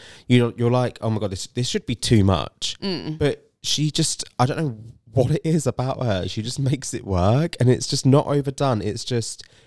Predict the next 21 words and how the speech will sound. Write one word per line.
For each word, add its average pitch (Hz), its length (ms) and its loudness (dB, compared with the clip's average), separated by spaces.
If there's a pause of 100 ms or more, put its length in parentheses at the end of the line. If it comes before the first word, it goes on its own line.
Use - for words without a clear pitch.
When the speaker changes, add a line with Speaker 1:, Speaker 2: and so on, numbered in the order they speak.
Speaker 1:
it's 113 180 0
the 127 80 4
right 107 360 2
amount. 98 460 -6 (520)
And, 120 120 4
like, 120 140 0
whilst 135 500 -4
the 120 80 0
dress 120 300 2
itself - 460 -4
was, - 120 -14
like, 104 140 -6
really 110 800 4
embellished 107 560 0
with 104 140 -10
all 117 180 0
those 104 200 0
pearls, 98 520 4
adornment, 98 680 2
and 98 240 2
the, 95 180 2